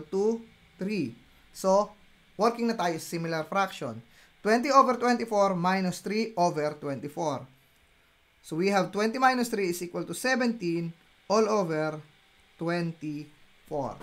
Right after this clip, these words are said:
So, tingnan kung pwede pa siyang i-reduce sa lowest form. Pag pwede, i-reduce. Pag hindi na, tulad nito, hindi na siya pwedeng i-reduce sa lowest form. Therefore, our answer is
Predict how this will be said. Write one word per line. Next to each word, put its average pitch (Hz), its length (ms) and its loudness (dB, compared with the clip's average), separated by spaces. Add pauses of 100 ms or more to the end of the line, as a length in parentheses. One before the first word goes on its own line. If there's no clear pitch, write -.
(200)
So, 147 400 -4 (240)
tingnan 185 480 0
kung 202 240 -2
pwede 170 240 -2
pa 170 80 -8
siyang 170 240 -8
i-reduce 165 560 -2 (160)
sa - 160 -4
lowest 151 320 -2
form. 214 320 -2 (320)
Pag 160 160 -8
pwede, 220 400 4
i-reduce. 160 400 -2
Pag 156 160 -6
hindi 220 240 -2
na, 208 240 2 (240)
tulad 180 240 2
nito, 269 240 -2
hindi 175 240 0
na 165 80 -12
siya 175 80 -10
pwedeng 165 240 -6
i-reduce 156 340 -6
sa 170 60 -4
lowest 190 320 -2
form. 160 240 -6
Therefore, 214 400 2
our 165 320 0
answer 202 320 2
is 160 400 -6